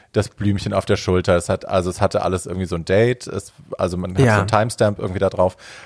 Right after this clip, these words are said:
Speaker 1: und einen gewissen Place und dafür fand ich's cute. Ich würd's halt nie anziehen wollen, so, ne? Also es wär halt niemals, wär das ein Kleid, wo ich sagen würde, give it. Ähm, aber hey,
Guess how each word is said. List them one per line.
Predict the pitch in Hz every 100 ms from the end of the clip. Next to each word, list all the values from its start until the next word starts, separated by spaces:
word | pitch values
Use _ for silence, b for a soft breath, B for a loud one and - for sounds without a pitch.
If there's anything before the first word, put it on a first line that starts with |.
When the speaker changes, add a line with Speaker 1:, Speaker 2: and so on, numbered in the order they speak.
| -
Speaker 1:
und | - 104
einen | 98
gewissen | 92 92 -
Place | 90 104 98 - B B B -
und | 110 104 92 - - _ -
dafür | - 104 113 120
fand | 107 98
ich's | 92 -
cute. | - 101 104 123 - b b _
Ich | - - -
würd's | 87 -
halt | -
nie | 87 95
anziehen | 82 117 - 90 78
wollen, | - 65 64 78
so, | 78
ne? | 82 110 98
Also | 90
es | 82 -
wär | 85
halt | 87 -
niemals, | 92 87 98 104 87 95
wär | 92
das | 90
ein | 92
Kleid, | 90 95
wo |
ich | 87
sagen | 87 87
würde, | 85 85 87
give | 87 98 104
it. | 101 - B B B B B -
Ähm, | 87 85 85 87 87 85 _ _ _ - - - _ - -
aber | 143 160
hey, | 160 123 85 65